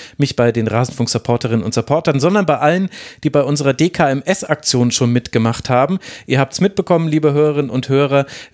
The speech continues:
Es gibt eine Fußball-Podcaster-Aktion bei der deutschen Knochenmarkspendendatei. Wir wollen möglichst viele von euch zur Registrierung dort bewegen,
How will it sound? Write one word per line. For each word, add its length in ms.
Es 220
gibt 260
eine 200
Fußball-Podcaster-Aktion 1500
bei 240
der 340
deutschen 680
Knochenmarkspendendatei. 2000
Wir 360
wollen 400
möglichst 420
viele 220
von 160
euch 240
zur 180
Registrierung 720
dort 280
bewegen, 520